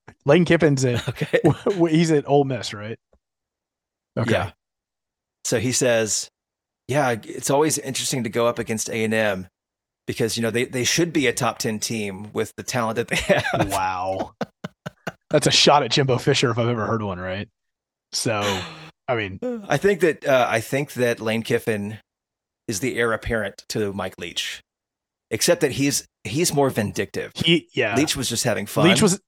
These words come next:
Speaker 2: and Lane Kiffin's kind of a
Speaker 1: Leach was
Speaker 2: jerk.
Speaker 1: having fun, and sometimes he just, like, would say things and then be like, "Ooh, <laughs> my bad. Didn't, didn't know that was gonna go down that way,"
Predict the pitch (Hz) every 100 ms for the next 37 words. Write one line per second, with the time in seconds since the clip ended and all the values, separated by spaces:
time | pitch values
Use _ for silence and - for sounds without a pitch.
0 | _ - 107 120 127 131 127 113 - -
1 | 113 104 196 240 220 185 143 151 147 127
2 | 156 143 131 120 120 113 - 107 92 _
3 | _ _ 139 127 110 - 123 120 117 107
4 | 107 104 101 98 92 220 277 - _ _
5 | - 135 - - - 139 117 98 101 _
6 | - _ _ - 214 214 175 - 160 254
7 | 233 240 226 220 208 226 233 185 120 113
8 | 117 110